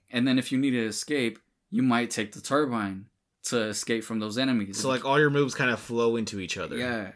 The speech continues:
Speaker 1: yeah, it's
Speaker 2: Okay.
Speaker 1: really cool.
Speaker 2: So it's like whip, and then helicopter, and then drill or something like that, kinda like punch or something like that, right?
Speaker 1: Yeah,
Speaker 2: Gotcha.
Speaker 1: uh, the combos,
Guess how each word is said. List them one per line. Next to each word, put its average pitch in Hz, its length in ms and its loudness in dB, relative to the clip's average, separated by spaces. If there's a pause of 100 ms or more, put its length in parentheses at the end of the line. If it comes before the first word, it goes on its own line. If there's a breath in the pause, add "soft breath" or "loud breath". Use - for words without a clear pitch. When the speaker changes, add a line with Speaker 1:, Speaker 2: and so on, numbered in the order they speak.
(160)
Speaker 1:
yeah, 110 340 -6
it's - 160 -6
Speaker 2:
Okay. 92 80 -6
Speaker 1:
really 123 240 0
cool. 107 320 -8 (240)
Speaker 2:
So 120 220 0
it's 117 180 0
like 117 280 2
whip, 214 420 6 (160)
and 135 160 0
then 143 140 4
helicopter, 156 680 4
and 120 180 0
then 117 220 -2
drill 107 360 0
or 90 60 -4
something 90 240 -8
like 85 120 -10
that, 82 200 -8
kinda - 160 -16
like 92 160 -12
punch 107 240 -8
or 92 60 -10
something 90 260 -12
like 80 100 -14
that, 78 60 -10
right? 95 220 -8
Speaker 1:
Yeah, 110 380 0 (120)
Speaker 2:
Gotcha. 110 320 -2
Speaker 1:
uh, 90 120 -12 (140)
the 131 220 -4
combos, 170 760 -4